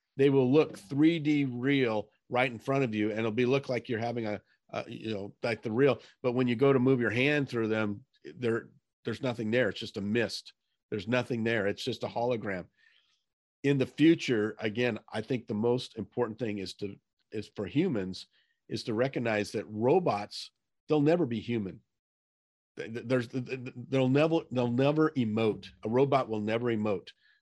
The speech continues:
no matter how hard we try. That's the one, that's the one thing I think that distinguishes us from not just the animal kingdom, but eventually the robot kingdom, if you will, is the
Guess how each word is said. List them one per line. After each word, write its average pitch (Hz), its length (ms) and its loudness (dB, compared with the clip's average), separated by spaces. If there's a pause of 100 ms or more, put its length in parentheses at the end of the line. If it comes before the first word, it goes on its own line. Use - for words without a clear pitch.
no 117 60 -4
matter 120 240 0
how 127 300 0
hard 135 240 2
we 123 100 0
try. 117 320 -2
That's 110 220 -4
the 117 100 -6
one, 110 380 -4 (240)
that's 127 240 -4
the 117 100 -4
one 127 380 0
thing 139 320 0
I 104 80 0
think 110 280 -4
that 110 140 -6
distinguishes 110 720 -4
us 98 180 -8 (400)
from 135 360 2 (180)
not 214 160 4
just 175 160 -2
the - 160 -6
animal 147 300 2
kingdom, 98 400 -6
but 110 160 0
eventually 117 360 -2
the 101 60 -2
robot 104 460 0 (100)
kingdom, 95 400 -8
if 90 140 -12
you 92 100 -6
will, 82 240 -8 (460)
is 113 200 -4
the 110 240 -2